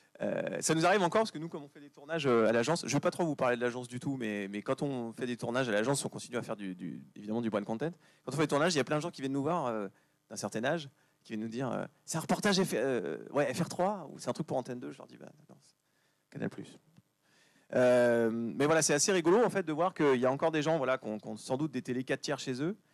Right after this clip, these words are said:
et qui en même temps, vous avez des écrans qui se démultiplient. Et d'ailleurs, on parle même de consommation multi-écran. C'est-à-dire que ça nous est tous arrivé d'être face à la télé, vous me dites si, si je me trompe, hein, et de,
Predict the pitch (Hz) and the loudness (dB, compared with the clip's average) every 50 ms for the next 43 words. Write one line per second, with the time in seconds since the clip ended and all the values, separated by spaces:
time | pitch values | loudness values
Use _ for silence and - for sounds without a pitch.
0 | _ _ _ _ _ - 160 - 139 127 127 135 135 135 - 151 156 175 196 196 | _ _ _ _ _ -14 -2 2 2 4 4 4 2 2 0 0 0 0 -2 -4
1 | - - - 120 120 117 113 120 139 156 160 - - - - 127 123 113 131 127 | -6 -8 -6 -2 0 0 2 2 0 0 -2 -4 -6 -8 -6 -6 -4 -4 -4 -4
2 | - - 156 165 165 - - 120 127 123 127 131 - - 120 - 107 104 - - | -4 -4 -6 -6 -6 -6 -8 -2 0 0 0 0 -2 -4 -8 -8 -10 -16 -10 -8
3 | 110 98 107 113 143 185 226 233 180 - _ _ _ - 117 110 127 120 123 127 | -2 -2 0 2 2 2 2 0 -2 -6 _ _ _ -10 -4 0 0 0 0 2
4 | 156 185 220 226 202 170 - - 117 - - 185 180 170 - 170 143 135 139 - | 0 0 0 0 -2 -6 -4 -4 -4 -2 0 0 0 2 2 2 2 2 0 2
5 | - 196 196 185 - _ 127 127 139 160 196 214 202 185 - - 208 196 196 180 | 0 0 -2 -2 -4 _ -8 -6 -2 2 4 4 4 2 0 -4 0 0 -2 -2
6 | - - 175 160 - _ _ _ _ _ _ _ _ _ _ _ _ _ _ _ | -2 -6 -10 -10 -10 _ _ _ _ _ _ _ _ _ _ _ _ _ _ _
7 | _ _ - - 147 151 - 147 131 123 113 98 - - - 123 131 - 135 139 | _ _ -2 0 0 0 4 4 4 6 4 2 0 -2 -2 -2 -2 -2 -2 -2
8 | - - 196 - - 143 147 151 156 160 135 117 110 - - - 165 156 - 131 | -2 -2 -2 0 0 0 0 0 0 -2 -2 -2 -6 -8 -2 -2 -2 -2 0 0
9 | 117 107 - - 117 135 160 233 277 - _ _ _ _ _ _ _ _ _ _ | -2 -2 -2 -2 -2 0 0 -2 -2 -4 _ _ _ _ _ _ _ _ _ _
10 | _ _ _ - 110 104 107 127 127 - - 107 104 101 101 - - 104 101 127 | _ _ _ -6 -4 -4 -4 -4 -4 -4 -4 -4 -4 -4 -4 -6 -8 -8 -6 -8
11 | 151 - - 165 - - 131 139 _ _ _ _ _ _ _ _ _ _ _ _ | -8 -6 -6 -8 -8 -8 -12 -14 _ _ _ _ _ _ _ _ _ _ _ _
12 | _ _ _ _ _ _ _ - 165 185 175 151 156 160 175 185 190 143 - | _ _ _ _ _ _ _ 2 4 4 6 6 6 8 8 8 6 4 2